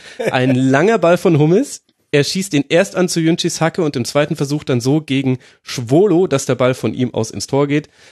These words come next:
Was folgt? Ein traumhafter Distanzschuss von Corentin Tolisso und eine überlegen geführte zweite Halbzeit mit Treffern durch Wagner und Thomas Müller nach einer schnell ausgeführten Ecke. Ecke, ebenfalls sehr Thomas Müller-artig. Tja,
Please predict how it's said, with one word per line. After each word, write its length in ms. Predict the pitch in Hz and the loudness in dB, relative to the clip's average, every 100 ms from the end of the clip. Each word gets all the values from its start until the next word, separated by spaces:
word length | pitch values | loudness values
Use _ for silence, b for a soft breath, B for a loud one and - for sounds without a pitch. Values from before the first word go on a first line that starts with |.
| b | b
Was 160 | - - | -4 -4
folgt? 520 | - 151 190 - - | 2 2 2 -4 -6
Ein 180 | 110 113 | -2 -2
traumhafter 500 | - 127 131 123 120 | 0 2 2 0 -2
Distanzschuss 560 | 117 - 117 110 123 - | -4 0 0 0 -4 -2
von 220 | 110 101 | -4 -2
Corentin 500 | 107 98 98 113 101 | -2 -2 -4 -2 -2
Tolisso 480 | - 92 90 170 190 | -2 -4 0 2 2
und 320 | - 143 - | 2 0 2
eine 140 | 120 | 0
überlegen 420 | 110 110 123 156 | 2 2 2 0
geführte 400 | 156 - 135 131 | -2 -2 -2 -2
zweite 360 | - 127 135 139 | -2 0 2 2
Halbzeit 300 | 135 - 120 | 2 0 0
mit 140 | 101 | 0
Treffern 320 | - 117 120 110 | 0 0 0 0
durch 240 | 92 85 | -2 0
Wagner 480 | 85 92 - 110 - | -2 -2 0 -2 0
und 240 | 123 - | -2 -2
Thomas 340 | - 123 127 - | 0 2 2 2
Müller 220 | 110 123 | 2 2
nach 140 | 123 | 0
einer 220 | - 120 | -2 -2
schnell 220 | 117 101 - | 0 0 0
ausgeführten 540 | 107 - - 123 135 | -2 -4 -2 -2 0
Ecke. 320 | - - 85 B B B - | -4 -4 -4 B B B -6
Ecke, 280 | 143 95 - | -2 -2 0
ebenfalls 560 | 139 135 - 87 82 - | 0 0 -2 -2 -2 0
sehr 260 | 98 87 | 0 0
Thomas 460 | - 110 95 90 - | -2 0 0 -2 -2
Müller-artig. 600 | 107 107 - 85 - - _ B B B B B - | 0 0 -2 -4 -4 -10 _ B B B B B -2
Tja, 180 | 110 | -2